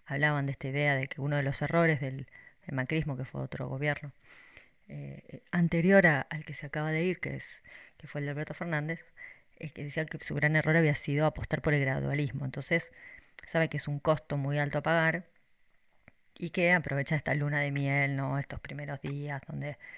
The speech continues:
eh, la gente está esperanzada alguna, ¿no? Eh, con un cambio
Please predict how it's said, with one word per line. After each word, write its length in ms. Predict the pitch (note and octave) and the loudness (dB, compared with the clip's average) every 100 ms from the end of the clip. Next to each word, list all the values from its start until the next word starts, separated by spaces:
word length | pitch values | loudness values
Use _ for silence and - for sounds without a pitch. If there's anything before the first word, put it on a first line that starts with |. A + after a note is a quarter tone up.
| - - _ - | -20 -20 _ -14
eh, 260 | C#3+ C#3+ C#3 | -12 -10 -10
la 160 | A2 C#3 | -4 -4
gente 240 | D#3+ C#3+ | -2 -6
está 160 | C#3+ D3 | -4 -4
esperanzada 580 | - D3 D3+ - D3 C#3 | -4 -10 -8 -2 2 2
alguna, 380 | D3 D3 D3 | 0 -6 -4
¿no? 240 | D3 D3+ C#4 - - - _ - | -4 -6 -8 -16 -20 -20 _ -6
Eh, 760 | D#3 C#3+ C#3 C#3 C#3 C#3+ C#3+ - _ _ _ _ - _ - | -4 -4 -4 -4 -6 -8 -12 -14 _ _ _ _ -20 _ -12
con 160 | C#3+ | -6
un 100 | C#3+ | -4
cambio 720 | C#3+ D3+ C#3+ D3 D3 D3+ D3+ | 2 2 4 2 2 0 -2